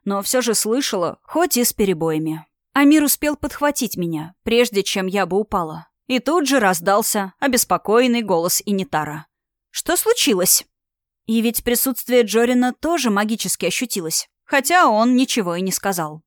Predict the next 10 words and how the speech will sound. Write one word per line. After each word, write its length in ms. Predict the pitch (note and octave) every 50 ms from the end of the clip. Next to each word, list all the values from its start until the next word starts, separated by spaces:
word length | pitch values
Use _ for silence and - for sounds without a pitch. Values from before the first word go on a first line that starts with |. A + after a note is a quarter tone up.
| _ _ _ _ _
Зато 380 | - A#3 C#4+ D4+ D4+ - G4 F#4+
хранитель 560 | - - C4 A#3 A3+ B3+ C#4 - - A#3+ G#3+
рода 300 | G#3 G#3 G#3+ A3+ A3+ G#3
Тайлас 580 | - G3 F#3+ F3+ F3+ G3+ B3 D#4+ F4 - - -
отдувался 800 | - C#4 C#4+ B3+ A3+ C#4 B3+ G3+ F#3 E3+ G3+ G3+ - - G#3+
за 100 | F#3+ G#3+
двоих. 500 | G3 F#3+ F#3+ F3 D#3+ D3+ C#3+ - - - _ _ _ _ _
После 380 | - C#4+ D4+ - - C4 B3+ A#3+
первого 560 | - _ A#3+ B3 B3+ B3 A3+ A3 G3+ F#3+ F#3
вопроса 640 | F3+ E3+ - - A3+ C4+ C4+ - - A3 G3 F#3